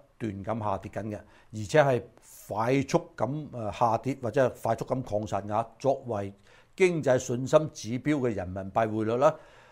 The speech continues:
喺第二季，呃，對於美-，美元啦下，重跌咗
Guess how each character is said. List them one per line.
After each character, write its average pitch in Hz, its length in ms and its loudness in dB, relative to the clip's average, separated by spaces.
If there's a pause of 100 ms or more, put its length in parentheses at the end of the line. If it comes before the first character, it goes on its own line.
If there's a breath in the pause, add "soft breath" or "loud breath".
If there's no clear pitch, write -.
(160 loud breath)
喺 135 140 4
第 - 180 4
二 113 600 4
季， 120 160 -2 (340)
呃， 110 240 -2
對 113 300 0
於 110 360 -4 (160)
美-， 113 460 -2 (320)
美 107 240 -4
元 92 160 -6
啦 117 80 -2
下， 131 180 0 (520 soft breath)
重 123 400 -4
跌 127 140 -2
咗 143 240 2